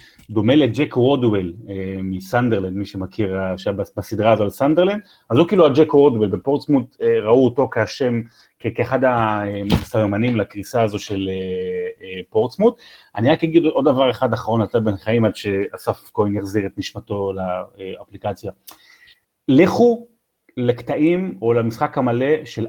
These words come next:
אנגליה נגד ישראל באלפיים ושש באצטדיון רמת גן. אנגליה נגד ישראל, זה היה, אני זוכר, סיקרתי את זה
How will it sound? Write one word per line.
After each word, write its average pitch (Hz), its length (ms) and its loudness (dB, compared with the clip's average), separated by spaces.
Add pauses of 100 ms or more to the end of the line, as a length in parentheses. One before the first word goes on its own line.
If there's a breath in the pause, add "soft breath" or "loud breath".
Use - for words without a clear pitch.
אנגליה 160 320 2
נגד 131 240 -2
ישראל 117 400 -2
באלפיים 117 440 -4
ושש 113 280 -8
באצטדיון 104 460 -4
רמת 95 200 -4
גן. 92 200 -6 (760)
אנגליה 147 420 4
נגד 127 240 0
ישראל, 120 460 0
זה 113 100 2
היה, 113 100 4
אני 113 100 2
זוכר, 110 260 -6
סיקרתי 120 340 -2
את 107 60 -4
זה 107 140 4